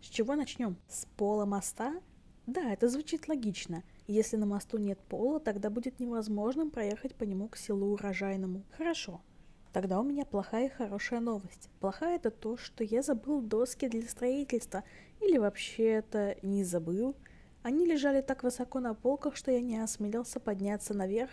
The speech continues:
к, по лестнице и взять их. Хорошая новость — это то, что у меня есть все машины, которые необходимы для производства собственных досок.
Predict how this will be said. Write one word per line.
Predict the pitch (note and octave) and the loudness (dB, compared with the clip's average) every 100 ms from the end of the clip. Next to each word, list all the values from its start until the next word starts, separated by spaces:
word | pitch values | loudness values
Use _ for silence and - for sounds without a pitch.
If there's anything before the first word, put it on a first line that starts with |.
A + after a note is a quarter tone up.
| - | -10
к, | - - | -8 0
по | G3 | 2
лестнице | G3 B3 - D4 B3+ | 2 2 -2 -4 -2
и | A3+ | -2
взять | G3+ F3+ E3+ - | -2 -2 -4 -6
их. | F3 - - - _ _ _ _ | -12 -14 -20 -20 _ _ _ _
Хорошая | - G3+ A#3 D#4 F#4 | -6 -2 0 0 0
новость — | D#4 A#3 F#3+ - G3+ | 0 0 -2 -2 -4
это | F#3 | -4
то, | F#3+ G#3 C#4+ | -2 0 -2
что | - B3+ | 0 -2
у | |
меня | A#3 G#3+ | 0 0
есть | A#3 - | -2 -4
все | - - A#3+ B3 | -8 -6 0 0
машины, | B3 A3 - G#3 B3+ C#4 | 2 0 0 0 0 0
которые | G#3+ G3+ G#3 G3+ | -2 -4 -4 -2
необходимы | G3 - G3+ F#3+ G3+ B3+ B3+ | -2 -4 -4 -2 0 -2 0
для | G3 A#3 | 0 0
производства | B3+ A3+ G3 F#3 G3 - B3+ | 0 0 0 0 -2 2 0
собственных | A#3+ F4+ E4 - G3+ F3+ | 2 -2 -4 -4 -2 0
досок. | F3 E3 - - | 0 -2 -4 -10